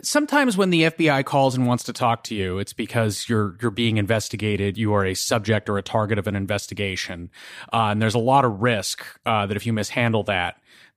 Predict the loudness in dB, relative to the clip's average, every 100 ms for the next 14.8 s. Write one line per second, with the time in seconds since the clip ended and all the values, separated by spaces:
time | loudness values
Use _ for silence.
0 | -20 -4 0 0 0 -2 -2 -2 -2 2
1 | 2 2 2 2 2 2 0 2 2 0
2 | -4 -4 0 0 -2 -2 -2 -2 -2 0
3 | 0 -2 -4 -4 -2 -2 -2 -2 -4 -4
4 | -6 -6 -6 -4 -2 -2 -4 -6 -6 -6
5 | -2 2 2 0 -2 -4 -8 -16 -18 -18
6 | -6 0 2 0 2 0 2 0 0 2
7 | 2 2 0 2 2 2 0 2 2 2
8 | -2 -8 _ -2 -2 0 -2 0 2 4
9 | 4 2 2 -2 2 2 2 0 -2 0
10 | 0 2 2 0 0 0 4 4 4 2
11 | 0 0 -2 -2 0 0 0 0 2 0
12 | 0 0 2 2 0 2 4 4 4 2
13 | -4 -4 0 0 2 0 2 0 -2 -12
14 | -14 -10 -2 -2 -2 -6 -10